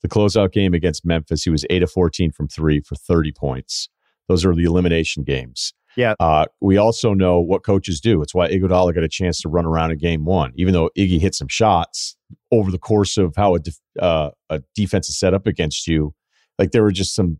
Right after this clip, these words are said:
Speaker 1: possessions where you had Draymond and Iguodala out there at the same time, and it was, like, five Celtics with a foot in the paint, it felt like, except for
Speaker 2: Hmm.
Speaker 1: maybe Klay on the other side in some of the non-Steph minutes. Um, so coaches trust people. They trust these guys.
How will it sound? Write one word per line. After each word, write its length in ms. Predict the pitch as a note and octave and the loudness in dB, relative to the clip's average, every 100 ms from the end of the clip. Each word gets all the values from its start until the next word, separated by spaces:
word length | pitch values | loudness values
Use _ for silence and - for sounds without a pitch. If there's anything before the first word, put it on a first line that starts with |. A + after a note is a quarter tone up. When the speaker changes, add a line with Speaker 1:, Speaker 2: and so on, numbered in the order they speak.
| _ | _
Speaker 1:
possessions 640 | G#2+ E2 G2 G#2+ G#2+ E2+ E2 | -4 0 0 0 -2 -4 0
where 380 | F#2 F2 E2 | 2 4 4
you 180 | C#2 F#2+ | 4 4
had 120 | G2 | 2
Draymond 400 | D#2+ G2+ F#2+ F2+ | 2 2 2 2
and 100 | E2 | 0
Iguodala 360 | G2 F#2 G2 G2+ | 2 4 4 4
out 100 | F2 | 2
there 120 | F#2+ | 0
at 80 | F2 | -2
the 60 | - | -4
same 260 | F#2 F2+ | -4 -4
time, 400 | - F#2+ G2 F#2 | -4 -2 0 0
and 60 | D#2 | -4
it 80 | - | -8
was, 120 | D2+ | -6
like, 160 | D#2 | -6
five 340 | - - E2+ E2+ | -6 -2 0 0
Celtics 500 | - G2+ F#2 E2 - | -2 -2 0 -4 -6
with 80 | - | -10
a 60 | |
foot 260 | - - A2 | -10 -2 0
in 80 | F2+ | 0
the 80 | D2 | -4
paint, 260 | C2 A1+ _ _ | -8 -12 _ _
it 60 | - | -10
felt 200 | - - | -8 -8
like, 220 | B1 - | -10 -12
except 260 | D#2 - F#2+ | -10 -2 0
for 60 | F2+ | 2
Speaker 2:
Hmm. 40 | |
Speaker 1:
maybe 200 | E2+ F2 | 0 -2
Klay 320 | - G2 F#2 F2 | -6 0 2 2
on 60 | |
the 100 | D#2 | -2
other 120 | D#2 | -4
side 380 | C#2+ - D#2+ D2 | -4 0 0 0
in 100 | - | -4
some 200 | D#2 - | -6 -4
of 40 | D#2+ | -2
the 80 | D2 | -2
non-Steph 460 | D2 C#2 G2 E2+ | -2 -2 -2 -2
minutes. 340 | C#2+ B1 - - _ - - - | -4 -10 -14 -16 _ -20 -20 -4
Um, 280 | - E2+ D#2+ | 0 0 -2
so 540 | - - B2 F#2 F#2+ - _ _ _ _ _ - | -4 2 4 4 0 -4 _ _ _ _ _ -6
coaches 680 | - A#2 A#2 B2+ G#2+ - - - | 0 0 2 0 0 -4 -14 -12
trust 380 | - B2 - - | -2 0 0 -2
people. 460 | G2+ - E2+ F#2+ - _ _ _ _ _ - | -2 0 -2 -2 -4 _ _ _ _ _ -2
They 140 | G#2+ | -2
trust 400 | E2 - A#2+ - | -2 0 0 0
these 220 | A#2 F#2 | 0 0
guys. 640 | - F2+ D#2+ D2+ D#2+ - | 2 2 2 0 -4 -6